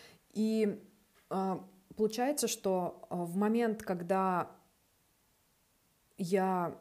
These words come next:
э, сбилась немножко и не могла откалиброваться, я прямо в какую-то глубокую такую темную <laughs> дыру залезла. И мне очень не хватало кого-то, кто меня сможет, э, м,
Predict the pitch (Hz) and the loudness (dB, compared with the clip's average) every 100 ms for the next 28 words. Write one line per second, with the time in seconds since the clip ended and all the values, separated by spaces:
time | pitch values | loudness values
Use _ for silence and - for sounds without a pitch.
0 | - 180 175 170 196 311 381 - - 196 | -12 -6 -4 -2 0 0 0 -2 -2 -2
1 | 190 180 170 - 165 160 - 185 180 185 | -2 -2 -4 -4 -2 -2 -4 -4 -2 0
2 | 185 190 180 175 180 175 170 185 269 330 | 0 2 0 0 -4 -2 0 0 0 -2
3 | - 165 151 - _ - 180 202 196 185 | -4 -4 -6 -10 _ -4 0 0 0 -2
4 | 180 170 - 170 - 196 196 170 156 151 | -2 -4 -6 -6 -2 -2 -2 0 0 0
5 | 156 180 175 175 160 156 156 160 156 151 | 0 0 0 -2 -4 -6 -6 -4 -6 -4
6 | 165 156 147 - 175 220 202 220 220 359 | -6 -4 -6 -6 0 0 6 6 6 2
7 | - - - 359 240 214 202 180 170 160 | -6 -14 -12 -6 2 4 4 2 0 -4
8 | - - - 202 202 190 - - 202 233 | -8 -14 -4 0 2 0 -4 -4 -2 0
9 | - 208 208 185 - 175 226 - 185 190 | -2 -4 -6 -6 -6 -4 -2 -2 -2 -6
10 | 190 220 180 - 180 175 165 - 165 170 | -6 -6 -8 -8 -8 -6 -8 -8 -10 -8
11 | 180 180 - 165 170 160 - 147 143 139 | -8 -10 -10 -10 -8 -10 -10 -10 -10 -12
12 | - - _ - 170 160 156 | -16 -20 _ -16 -14 -12 -14